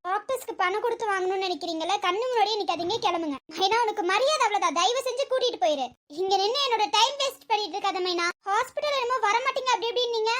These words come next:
ஏன் ஹாஸ்பிடலுக்கு நான் வர, அதை கேட்கணும்னு உனக்கு அவசியமே கிடையாது. நீங்க வர மாட்டீங்கங்கிற தைரியத்துல தானே நாங்க இருந்தோம். என்ன, என்ன தைரியத்துல இருந்தீங்க?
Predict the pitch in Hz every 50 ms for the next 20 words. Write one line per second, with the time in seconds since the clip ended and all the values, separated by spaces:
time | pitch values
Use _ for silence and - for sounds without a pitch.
0 | 554 587 _ - 320 330 359 392 427 480 427 427 392 403 - - 349 381 349 359
1 | 381 440 403 339 339 370 359 381 359 330 277 302 294 339 - 381 381 - 339 381
2 | 415 427 403 381 370 359 320 311 339 - 415 392 359 370 403 - 370 311 302 294
3 | 294 269 262 240 - _ - 349 359 359 359 320 311 330 349 370 415 480 494 466
4 | 403 466 403 403 440 494 523 494 480 453 415 370 349 349 403 349 - 494 - 415
5 | 403 370 415 466 523 494 440 381 381 359 349 330 339 349 359 330 - - 349 453
6 | 494 523 554 523 480 508 539 605 571 571 539 523 480 480 359 427 440 427 370 381
7 | 392 370 370 359